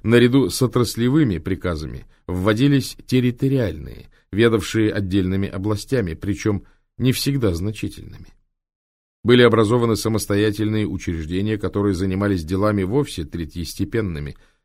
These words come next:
но при этом в важных ведомствах не хватало людей,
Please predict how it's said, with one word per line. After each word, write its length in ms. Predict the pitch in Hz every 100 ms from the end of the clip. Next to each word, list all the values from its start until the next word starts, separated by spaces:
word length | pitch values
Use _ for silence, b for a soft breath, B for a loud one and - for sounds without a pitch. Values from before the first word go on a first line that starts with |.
| -
но 160 | 117
при 220 | 113 117
этом 380 | 127 147 107 85 - _ -
в 140 | 90
важных 480 | 95 113 90 92 78
ведомствах 640 | 92 95 107 - 117 123
не 100 | 101
хватало 480 | 95 92 87 82 82
людей, 500 | 92 135 156 98 -